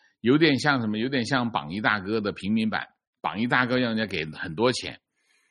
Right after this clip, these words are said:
但是上车舞很便宜啊，好像几块钱啊，几块钱就可以喊，喊你的名字啊。所以因为门槛低，所以越来越火。结果这个上车，上车舞团播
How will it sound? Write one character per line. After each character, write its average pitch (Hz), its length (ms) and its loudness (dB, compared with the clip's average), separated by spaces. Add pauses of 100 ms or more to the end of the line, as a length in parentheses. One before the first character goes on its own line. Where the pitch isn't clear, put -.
(160)
但 156 160 4
是 135 140 -2
上 170 240 4
车 165 120 2
舞 135 140 2
很 - 180 -6
便 117 300 -12
宜 117 260 -4
啊， - 60 -20 (460)
好 117 160 -2
像 170 80 -4
几 90 120 -6
块 156 220 2
钱 - 220 -8 (200)
啊， - 160 -20
几 - 140 -10
块 151 180 0
钱 117 200 -2
就 104 100 -6
可 95 140 -10
以 90 140 -6
喊， - 300 -10
喊 98 220 -4
你 98 80 -2
的 76 100 -10
名 71 260 -12
字 104 180 -6 (100)
啊。 - 160 -20 (760)
所 - 160 0
以 147 120 4
因 165 120 0
为 151 120 2
门 135 160 2
槛 90 260 -4
低， 117 160 -2
所 113 160 -4
以 120 60 -2
越 135 120 0
来 107 120 0
越 98 120 -2
火。 - 440 -12 (720)
结 233 160 2
果 139 180 4
这 139 80 0
个 160 60 2
上 160 260 4
车， 135 140 0 (400)
上 175 240 6
车 170 260 2
舞 87 480 -4
团 107 300 -2
播 143 320 2